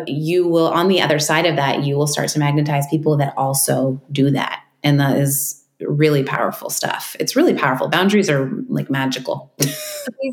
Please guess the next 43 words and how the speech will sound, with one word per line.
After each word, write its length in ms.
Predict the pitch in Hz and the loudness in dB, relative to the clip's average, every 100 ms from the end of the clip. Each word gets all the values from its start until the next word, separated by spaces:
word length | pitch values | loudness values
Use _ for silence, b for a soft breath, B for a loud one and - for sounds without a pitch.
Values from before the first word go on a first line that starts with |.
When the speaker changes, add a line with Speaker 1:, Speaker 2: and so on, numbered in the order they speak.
| 254 | -2
Speaker 2:
really 260 | 320 415 | 0 0
are. 220 | 269 294 | 2 2
And 400 | 302 285 294 277 | 2 0 -2 -2
they 200 | 277 330 - | -2 0 0
actually, 440 | 381 - 440 403 | -2 -2 -2 -2
it 80 | 339 | 0
is 220 | 403 453 | -2 -2
with 160 | 403 392 | -6 -8
kids 360 | - 214 202 - | -4 -4 -4 -6
too, 260 | 226 196 | -4 -2
because, 460 | 190 208 226 226 220 B B B | -4 -2 -2 -2 -4 B B B
you 60 | 254 | 0
know, 140 | 254 240 | 2 0
kids 320 | 240 226 - | -2 -2 -2
can 220 | 403 359 | -4 0
get, 340 | 254 233 233 - _ | 2 2 0 -8 _
they 180 | 226 262 | 0 0
can 200 | 359 - | 0 -4
pick 200 | 262 226 | -2 0
up 140 | 202 | -2
some 180 | - 214 | 0 0
bad 220 | 196 190 | 2 0
habits 540 | 208 190 196 220 233 220 | 2 0 2 0 0 0
of, 240 | 208 - - | 0 -4 -4
of 200 | 220 202 | -4 -2
talking 420 | - 202 180 202 190 | -2 -4 -2 -2 0
bad 280 | 185 185 175 | 0 0 -2
to 120 | 208 | -4
you 280 | 196 190 196 | -2 -2 0
or 640 | 208 208 202 196 196 196 B B | 0 0 2 4 2 0 B B
not 240 | 214 208 - | 0 0 0
treating 340 | 247 208 214 | 0 0 2
you 140 | 208 | 2
with 180 | 202 202 | 0 -2
respect 560 | - - - 190 202 - | -2 -2 0 -2 -2 -2
or 100 | 202 | 0
whatever. 420 | 202 196 196 233 | 0 0 2 2
And 240 | 262 247 233 | 2 2 2
so 220 | 262 247 | 2 2
it 100 | 240 | 2
is 220 | 269 302 | 2 0
a 60 | 349 | -2
hard 480 | 330 254 226 214 | 2 2 2 0